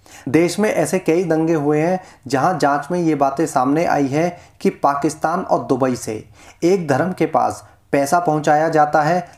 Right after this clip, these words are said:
ताकि दंगों के लिए हथियार खरीदे जा सकें। यानी देश को तोड़ना, देश की बदनामी करना ही इस विदेशी फंडिंग का मुख्य कारण होता है।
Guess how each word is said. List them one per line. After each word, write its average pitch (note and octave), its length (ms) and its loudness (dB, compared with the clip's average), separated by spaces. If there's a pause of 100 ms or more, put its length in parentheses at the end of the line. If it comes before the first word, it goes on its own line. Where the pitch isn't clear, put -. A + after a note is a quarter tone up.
ताकि D#3 280 0
दंगों C#3+ 360 0
के E3 160 0
लिए D#3+ 180 0
हथियार C#3+ 460 0
खरीदे A#2+ 420 -4
जा A2+ 160 -4
सकें। A2+ 400 -12 (580)
यानी D#3 300 0
देश D3 260 0
को F#3 160 -2
तोड़ना, D#3 640 -2 (200)
देश C#3+ 260 0
की F#3 140 -2
बदनामी C3+ 460 0
करना C#3+ 360 -2
ही D3 120 -4
इस D#3+ 300 -6
विदेशी C3 400 -2
फंडिंग C3+ 400 -2
का E3 120 -2
मुख्य C#3 340 -4
कारण A#2+ 340 -4
होता A2 280 -8
है। A2 240 -10